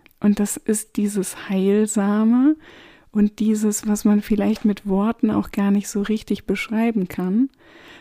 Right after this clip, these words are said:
Und gleichzeitig ist es auch manchmal wenig konstruktivistisch und absolut formuliert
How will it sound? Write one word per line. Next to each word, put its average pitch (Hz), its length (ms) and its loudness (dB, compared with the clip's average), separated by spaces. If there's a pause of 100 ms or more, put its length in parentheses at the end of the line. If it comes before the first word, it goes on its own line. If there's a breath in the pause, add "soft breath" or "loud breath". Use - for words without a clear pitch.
(120 loud breath)
Und 196 180 -2
gleichzeitig 208 1300 -2 (260 loud breath)
ist 208 240 -4
es 214 220 -6 (260 soft breath)
auch 196 220 -6
manchmal 202 920 0 (180 soft breath)
wenig 202 640 2
konstruktivistisch 190 1500 -4 (400 loud breath)
und 196 480 -2 (360)
absolut 202 800 -2
formuliert 190 1120 -2